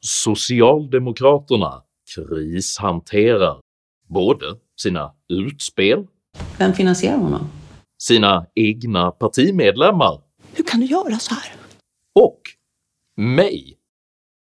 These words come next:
Speaker 1: Vad pågår egentligen i det socialdemokratiska partiet?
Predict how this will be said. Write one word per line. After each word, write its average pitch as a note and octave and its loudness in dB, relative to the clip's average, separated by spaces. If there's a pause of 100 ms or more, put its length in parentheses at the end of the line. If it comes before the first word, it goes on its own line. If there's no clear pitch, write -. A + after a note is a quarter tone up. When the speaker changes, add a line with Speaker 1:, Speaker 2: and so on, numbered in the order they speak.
(220)
Speaker 1:
Vad E3+ 4 (260)
pågår A#2+ 0
egentligen C2+ -6 (180)
i A2+ 0
det G2 -2
socialdemokratiska D#2+ -4
partiet? F2+ -4